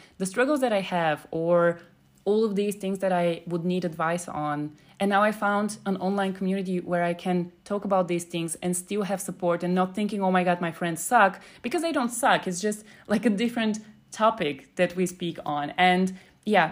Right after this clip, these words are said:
you can find these communities online. And the most important thing there is to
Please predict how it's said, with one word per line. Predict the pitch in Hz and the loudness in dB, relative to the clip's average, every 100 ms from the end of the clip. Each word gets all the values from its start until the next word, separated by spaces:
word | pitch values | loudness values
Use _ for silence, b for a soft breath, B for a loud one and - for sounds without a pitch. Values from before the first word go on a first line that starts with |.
| - | -2
you | 196 | -2
can | 247 240 | -2 0
find | 214 208 | 0 2
these | 208 202 - _ | 0 -2 -8 _
communities | - 196 196 185 190 - | -2 0 0 -2 -6 -4
online. | 170 170 165 165 165 165 _ - | -2 0 0 0 -2 -6 _ -4
And | 196 | 0
the | 190 | 4
most | 185 190 | 4 2
important | 220 196 202 196 | 0 0 -2 -4
thing | 190 185 | -2 0
there | 175 160 170 196 - | 0 2 2 0 -2
is | 185 185 - | -6 -6 -4
to | 180 180 170 | 0 2 0